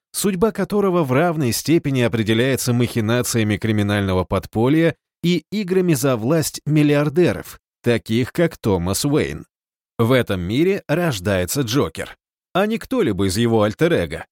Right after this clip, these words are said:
как Артур Флек или Джек Напьер, но сам Джокер. Джокер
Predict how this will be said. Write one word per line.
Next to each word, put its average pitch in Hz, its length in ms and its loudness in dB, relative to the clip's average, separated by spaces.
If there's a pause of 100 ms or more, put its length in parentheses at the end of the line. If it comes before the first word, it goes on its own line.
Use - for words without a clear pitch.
(140)
как 101 260 -2
Артур 95 320 -4
Флек 131 380 -2
или 92 180 0
Джек 87 320 -4
Напьер, 117 560 -2 (320)
но 117 400 0
сам 104 400 -2
Джокер. 95 540 -2 (480)
Джокер 123 640 0